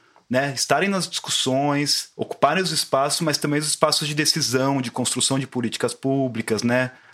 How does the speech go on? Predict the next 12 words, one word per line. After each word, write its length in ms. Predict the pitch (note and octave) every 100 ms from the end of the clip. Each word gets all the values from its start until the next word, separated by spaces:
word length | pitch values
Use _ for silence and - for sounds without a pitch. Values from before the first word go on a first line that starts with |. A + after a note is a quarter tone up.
| _
pra 200 | A#2 B2
enfrentar 500 | C3 - C#3+ C3+ C3
aí 100 | B2
essas 260 | B2 C#3+ A#2
desigualdades 920 | A2+ B2+ C#3 C3+ A#2 A#2+ A#2+ B2 - - - _ _
que 140 | - B2+
levam 360 | A2+ A2+ A#2
aí 220 | A#2 A2+ A#2
à 80 |
injustiça 460 | A#2+ A#2+ C3 C#3 -
climática, 720 | - F3 C#3+ A2+ - - -
né. 280 | F#2 G2+ G2+